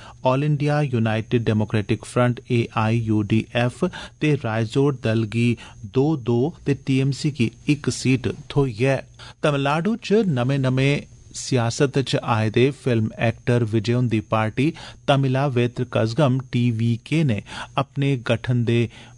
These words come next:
बाद होए दे पैह्ले-पैह्ले चुनाएं च इक सौ अट्ठ सीटां जित्तियै इतिहास रची दित्ता ऐ ते सभनें शा बड्डी पार्टी दे रूपै च उब्भरियै सामने आई ऐ।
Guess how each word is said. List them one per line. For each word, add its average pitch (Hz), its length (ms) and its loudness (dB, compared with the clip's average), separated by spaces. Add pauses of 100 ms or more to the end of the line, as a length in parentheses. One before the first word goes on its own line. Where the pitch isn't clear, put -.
बाद 123 440 -2
होए 143 140 0
दे 117 140 0 (140)
पैह्ले-पैह्ले 135 560 0
चुनाएं 110 440 0
च - 140 -8
इक 123 160 0
सौ - 160 0 (160)
अट्ठ 135 280 -2
सीटां 113 540 -2
जित्तियै 120 540 0
इतिहास 117 580 0
रची 110 240 0
दित्ता 104 280 -2
ऐ 127 120 2 (360)
ते 131 100 4
सभनें 131 460 0
शा 127 340 0 (240)
बड्डी 135 340 0
पार्टी 110 440 0
दे 110 120 2
रूपै 107 340 0
च 123 120 -2
उब्भरियै 117 360 2
सामने 120 400 0
आई 107 180 0
ऐ। 127 220 2